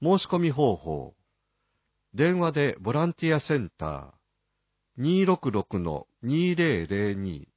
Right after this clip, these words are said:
へ。問い合わせ先、座間録音奉仕グループ、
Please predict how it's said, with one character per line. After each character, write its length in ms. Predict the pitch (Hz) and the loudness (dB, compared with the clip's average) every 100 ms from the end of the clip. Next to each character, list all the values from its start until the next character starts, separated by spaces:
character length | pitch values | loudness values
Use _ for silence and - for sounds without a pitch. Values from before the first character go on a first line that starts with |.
| - | -12
へ。 200 | 85 - _ _ _ _ _ _ _ _ _ _ _ _ _ _ _ | -12 -12 _ _ _ _ _ _ _ _ _ _ _ _ _ _ _
問 200 | 165 180 | 2 4
い 40 | |
合 60 | 170 | 6
わ 100 | 170 | 4
せ 100 | 147 | 0
先、 460 | 139 131 - 95 - _ _ _ _ _ _ - | -4 -6 -6 -8 -8 _ _ _ _ _ _ 2
座 140 | 170 | 4
間 240 | 156 87 - | 4 0 -2
録 300 | 104 123 170 | -6 -2 2
音 200 | 185 170 | 2 0
奉 240 | 151 165 | 0 0
仕 220 | 147 147 | 0 -2
グ 160 | 127 135 | -2 0
ル 180 | 135 110 | 0 0
ー 40 | - | -4
プ、 260 | - 73 | -12 -12